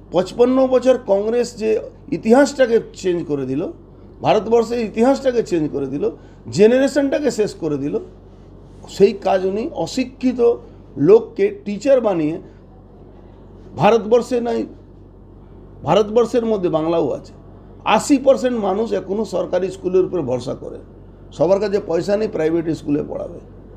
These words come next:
সে আশি পার্সেন্ট লোক যে শিক্ষা প্রতিষ্ঠানকে ভরসা করবে,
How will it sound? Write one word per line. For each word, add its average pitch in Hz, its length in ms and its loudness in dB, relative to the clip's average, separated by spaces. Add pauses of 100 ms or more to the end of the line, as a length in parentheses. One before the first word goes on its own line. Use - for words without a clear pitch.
(240)
সে 254 120 2
আশি 262 440 2
পার্সেন্ট 254 460 2
লোক 185 380 4 (640)
যে 247 240 0
শিক্ষা - 480 -2
প্রতিষ্ঠানকে 233 680 0
ভরসা 170 340 0
করবে, 143 380 -4